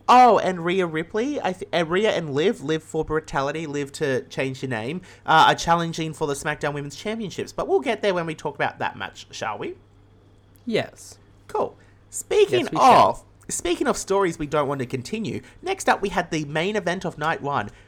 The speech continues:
Speaker 1: or just WrestleMania Saturday main event. We had the SmackDown Women's Championship on the line with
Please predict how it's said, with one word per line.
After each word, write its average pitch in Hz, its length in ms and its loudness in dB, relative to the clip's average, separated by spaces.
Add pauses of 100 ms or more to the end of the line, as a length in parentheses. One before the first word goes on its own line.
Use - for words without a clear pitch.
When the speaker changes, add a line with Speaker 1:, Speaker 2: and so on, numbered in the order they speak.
(120)
Speaker 1:
or 156 300 4
just 151 240 -6
WrestleMania 139 680 -4
Saturday 131 640 -2 (320)
main 113 260 -6
event. 135 320 -2
We 175 140 -6
had 208 260 0
the 214 80 -10
SmackDown 226 460 -4
Women's 170 240 -8
Championship 110 640 -10
on 190 180 0
the 220 100 0
line 123 360 0 (340)
with 175 300 -2